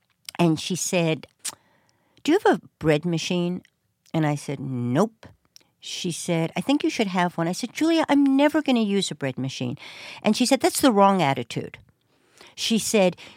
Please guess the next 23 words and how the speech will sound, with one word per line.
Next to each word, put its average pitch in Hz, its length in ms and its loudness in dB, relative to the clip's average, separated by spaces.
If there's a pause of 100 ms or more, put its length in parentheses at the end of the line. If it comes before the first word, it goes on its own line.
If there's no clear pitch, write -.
"You 214 100 2
should 170 320 -2
get 269 180 6
a 311 60 2
bread 180 240 0
machine 175 380 -2
because 165 400 -4
you 175 60 -2
have 165 220 -4
to 185 80 -4
be 180 120 -6
curious 262 720 0
about 143 360 0 (240)
what 180 240 4
it's - 280 -4
like 156 400 -2
and 147 160 0
what 170 180 -2
you 170 60 -4
can 156 220 -2
do 143 140 0
with 120 200 -6
it. 110 120 -8